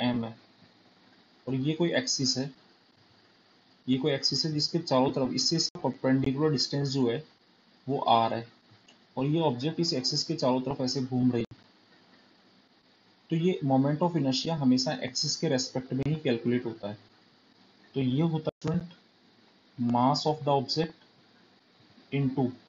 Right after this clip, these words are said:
जो इसकी axis से परपेंडिकुलर distance है,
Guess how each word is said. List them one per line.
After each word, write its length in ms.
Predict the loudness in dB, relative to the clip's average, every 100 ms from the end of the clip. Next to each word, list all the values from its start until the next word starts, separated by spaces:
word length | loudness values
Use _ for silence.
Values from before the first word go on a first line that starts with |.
| _ _ _ _ -12
जो 160 | 0 0
इसकी 380 | 0 0 2 2
axis 360 | 0 -2 -2 -2
से 80 | 0
परपेंडिकुलर 760 | 2 0 -2 2 2 4 2
distance 520 | 2 0 0 -2 -2
है, 120 | -4